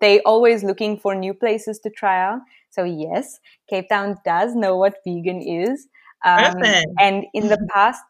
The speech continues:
Speaker 1: five years, it's become more and more popular. Um,
Speaker 2: Mm-hmm.
Speaker 1: like, I was, I had al-, when I had moved away from Cape Town, vegan was, oh, it was very difficult to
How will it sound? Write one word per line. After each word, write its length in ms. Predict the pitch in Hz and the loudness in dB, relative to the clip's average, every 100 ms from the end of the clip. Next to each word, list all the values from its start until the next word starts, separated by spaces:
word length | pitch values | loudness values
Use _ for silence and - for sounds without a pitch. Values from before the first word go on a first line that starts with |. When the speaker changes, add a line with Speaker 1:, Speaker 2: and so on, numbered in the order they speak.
| _ _ - | _ _ 2
Speaker 1:
five 320 | 180 175 170 | 2 2 -4
years, 340 | 170 190 240 | -2 -2 -2
it's 140 | 202 - | -6 -6
become 460 | 202 196 185 185 | -8 -4 -4 -4
more 240 | 185 196 247 | -2 0 0
and 180 | 214 180 | 0 -4
more 160 | 160 | -6
popular. 640 | - 160 156 160 160 190 247 _ _ _ | -4 -6 -6 -10 -8 -10 -14 _ _ _
Um, 400 | 180 175 175 175 175 | -2 0 0 -2 -4
Speaker 2:
Mm-hmm. 200 | 175 277 - _ _ _ | -8 -10 -12 _ _ _
Speaker 1:
like, 260 | 190 185 - - | 0 0 -2 0
I 120 | 208 | 2
was, 300 | 233 247 214 - _ _ _ _ _ _ | 4 0 -4 -14 _ _ _ _ _ _
I 80 | 233 | 0
had 160 | 254 254 | 2 2
al-, 300 | 240 220 208 202 - _ | 2 2 -2 -10 -18 _
when 260 | 214 285 320 | -2 0 0
I 80 | |
had 260 | 269 226 185 | -2 -2 -2
moved 380 | 185 196 214 202 | -4 -6 -6 -6
away 320 | 175 165 180 | -4 -4 -6
from 240 | 208 226 214 | -6 -8 -6
Cape 300 | 220 202 - | -6 -6 -4
Town, 380 | 208 202 196 - _ _ - | -4 -4 -6 -12 _ _ -16
vegan 540 | 180 202 202 233 226 | -6 -4 0 0 0
was, 680 | 185 170 165 165 170 - - _ _ _ _ _ _ _ _ _ | 0 0 0 -4 -8 -12 -20 _ _ _ _ _ _ _ _ _
oh, 200 | 208 196 - | 0 0 -2
it 80 | 202 | 0
was 200 | 214 196 | 2 2
very 320 | 180 196 190 | 2 4 4
difficult 600 | 185 180 180 196 196 190 - | 2 -2 -6 -4 -4 -6 -8
to 480 | 185 180 180 175 | -6 -4 -4 -6